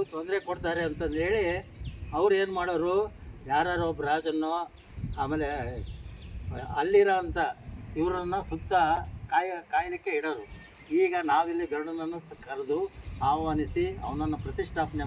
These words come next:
ಮಾಡಿ ಇಲ್ಲಿ ಯಾವುದೇ ಥರ ಲೋಪ ಆಗದ ರೀತಿಯಲ್ಲಿ ಸ್ವಾಮಿ ಕಾರ್ಯ ನಡೆಸ್ಕೊಡ್ಬೇಕು ಅಂತಂದೇಳಿ ಅವನನ್ನು ದಿಗ್ಬಂಧನ ಮಾಡಿ ನಿಲ್ಲಿಸಿರ್ತೀವಿ. ಆ ಸ್ವಾಮಿಯ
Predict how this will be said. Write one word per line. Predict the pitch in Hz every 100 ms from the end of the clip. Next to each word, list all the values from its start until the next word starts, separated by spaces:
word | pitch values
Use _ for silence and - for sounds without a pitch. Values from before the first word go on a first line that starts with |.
| 135
ಮಾಡಿ | 127 151 180 - - - -
ಇಲ್ಲಿ | 160 170 147
ಯಾವುದೇ | 151 170 175 165
ಥರ | 165 160 147
ಲೋಪ | 160 160 156
ಆಗದ | 151 135 139
ರೀತಿಯಲ್ಲಿ | 135 139 127 127 156 170 - - -
ಸ್ವಾಮಿ | 139 156 170 -
ಕಾರ್ಯ | 156 156 139
ನಡೆಸ್ಕೊಡ್ಬೇಕು | - - 160 156 147 147
ಅಂತಂದೇಳಿ | 139 139 131 139 196 214 - - - -
ಅವನನ್ನು | 381 349 330 -
ದಿಗ್ಬಂಧನ | 311 - 359 339 160 156
ಮಾಡಿ | 196
ನಿಲ್ಲಿಸಿರ್ತೀವಿ. | 359 359 359 - - 254 - - - - - - 139 151
ಆ | 190 -
ಸ್ವಾಮಿಯ | 170 196 202 190